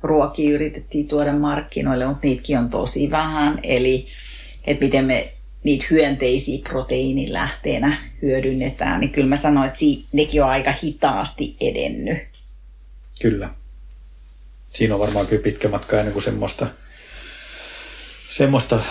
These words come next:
Speaker 2: ruokaa sitten kuitenkaan niin kuin pääasiassa syödään. Yksi mielenkiintoinen itse asiassa T V-ohjelma, mitä me alettiin seuraamaan tossa muutama päivä sitten, on tuolta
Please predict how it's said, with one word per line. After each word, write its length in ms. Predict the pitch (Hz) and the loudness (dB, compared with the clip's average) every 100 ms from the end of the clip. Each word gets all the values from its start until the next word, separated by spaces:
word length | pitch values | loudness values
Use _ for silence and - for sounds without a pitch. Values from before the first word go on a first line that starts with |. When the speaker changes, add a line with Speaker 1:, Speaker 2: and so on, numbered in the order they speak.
| - | -2
Speaker 2:
ruokaa 520 | 127 127 120 - 113 | 2 4 4 2 2
sitten 280 | 107 113 117 | 2 -2 -4
kuitenkaan 500 | - 113 107 107 110 | 0 0 0 0 0
niin 80 | 110 | 0
kuin 100 | 107 | -2
pääasiassa 520 | 117 113 110 113 - | 2 2 2 -2 -2
syödään. 420 | 120 117 113 113 - - - - - - - | 0 2 2 0 -8 -10 -18 -20 -20 -20 -4
Yksi 260 | 208 208 160 | 0 2 6
mielenkiintoinen 840 | 156 135 131 135 127 131 127 - - - - - - - - - - | 6 4 2 2 2 0 0 -4 -10 -20 -20 -20 -12 -10 -12 -12 -4
itse 160 | 123 | 2
asiassa 200 | 135 - | 2 4
T 140 | 170 135 | 4 4
V-ohjelma, 420 | 120 117 110 113 | 2 2 0 -2
mitä 240 | 120 123 | -2 -2
me 180 | 123 131 - | -2 -4 -2
alettiin 380 | 135 123 127 | -2 -2 -2
seuraamaan 560 | 117 127 123 120 117 113 | 0 0 2 2 0 -2
tossa 280 | 117 - 123 | -2 -2 0
muutama 380 | 120 120 113 107 | 0 0 -2 -2
päivä 300 | 110 110 110 | 0 0 0
sitten, 460 | 117 - - 110 | -4 -4 0 0
on 100 | 110 | 0
tuolta 420 | 107 113 110 120 | 0 0 2 0